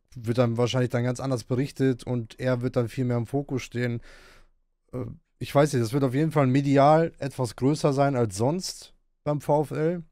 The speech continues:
Man wird mit Sicherheit immer so sagen, "Hey, was macht denn eigentlich der Bruder von, äh, Bastian Schweinsteiger?" Und dann wird man halt immer wieder auf den V F L, ähm, schauen.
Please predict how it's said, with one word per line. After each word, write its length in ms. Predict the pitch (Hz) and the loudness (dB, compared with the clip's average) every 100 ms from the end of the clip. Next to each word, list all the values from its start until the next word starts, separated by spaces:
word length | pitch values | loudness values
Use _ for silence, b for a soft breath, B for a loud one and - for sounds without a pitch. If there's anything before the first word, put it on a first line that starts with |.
| _ | _
Man 180 | 117 113 | -6 -4
wird 140 | 120 | -4
mit 160 | 117 107 | -6 -6
Sicherheit 400 | 139 143 127 123 | -2 0 0 0
immer 160 | 131 | -2
so 100 | 120 | -2
sagen, 280 | 117 127 123 | -2 -2 -2
"Hey, 120 | 127 | -2
was 140 | 117 - | -4 -6
macht 180 | 131 | -6
denn 80 | 131 | -4
eigentlich 160 | 123 117 | -6 -4
der 100 | 117 | -4
Bruder 280 | 117 127 110 | -2 -2 -2
von, 320 | 117 113 113 | -4 -4 -4
äh, 140 | 107 | -4
Bastian 340 | 104 120 120 104 | -4 -6 -6 -8
Schweinsteiger?" 640 | 139 160 160 101 107 139 B B B B B - | -6 -6 -4 -4 -4 -6 B B B B B -6
Und 80 | |
dann 140 | 110 110 | -2 -2
wird 120 | 120 | 0
man 120 | 113 | 2
halt 100 | 117 | 2
immer 200 | 117 123 | 2 0
wieder 180 | 120 123 | 2 2
auf 160 | 117 - | 2 0
den 140 | 110 | -4
V 180 | - 110 | -2 -2
F 80 | 110 | -2
L, 320 | 131 139 - | -2 0 -2
ähm, 360 | 101 101 101 98 | -4 -4 -6 -10
schauen. 420 | - 101 113 | -6 -4 -4